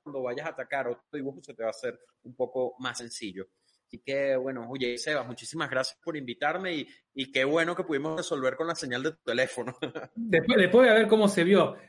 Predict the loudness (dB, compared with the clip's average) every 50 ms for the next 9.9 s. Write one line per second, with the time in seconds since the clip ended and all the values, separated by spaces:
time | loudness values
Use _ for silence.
0 | _ _ 0 2 2 2 2 2 2 4 2 4 6 4 6 6 4 2 2 2
1 | 0 2 4 4 6 6 4 4 2 0 -2 0 -2 -2 -2 0 0 0 0 0
2 | 0 -4 -2 -2 -2 -2 0 2 2 2 2 0 -2 -2 -2 0 0 0 0 0
3 | 0 -2 0 2 2 2 2 2 2 4 4 4 4 2 2 0 0 -2 -2 -4
4 | -8 _ _ _ _ -8 -4 -2 2 4 6 6 6 4 2 2 2 4 4 6
5 | 6 4 2 0 -2 -2 -4 -4 -2 0 0 0 0 0 0 2 2 2 2 0
6 | 0 0 0 0 -2 -2 -2 -2 -4 -4 -6 -6 -6 -4 -2 0 0 0 0 0
7 | 0 0 0 0 0 0 0 0 0 0 0 0 -4 -4 -4 -4 -6 -6 -4 -4
8 | -2 -2 -2 -2 -2 -2 -2 0 0 -2 -4 -6 _ _ _ _ _ _ -12 -8
9 | -6 -6 -4 -2 0 2 2 4 6 6 6 6 6 4 4 2 0